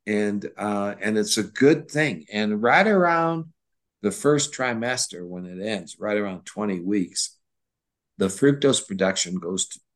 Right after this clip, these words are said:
way down and blood supply is really getting better. And, and so that it's a temporary thing. It's a, it's only in the beginning.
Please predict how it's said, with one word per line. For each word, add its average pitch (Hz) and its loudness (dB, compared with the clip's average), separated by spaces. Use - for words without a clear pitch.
way 131 8
down 85 -4
and 92 -6
blood 107 0
supply 95 -4
is 90 -10
really 101 -4
getting 95 -4
better. 95 2
And, 92 0
and 87 -2
so 101 4
that 95 2
it's - -2
a 92 -6
temporary 98 0
thing. 82 -18
It's - -2
a, 92 -2
it's 92 -2
only 127 2
in 110 2
the 95 0
beginning. 98 -2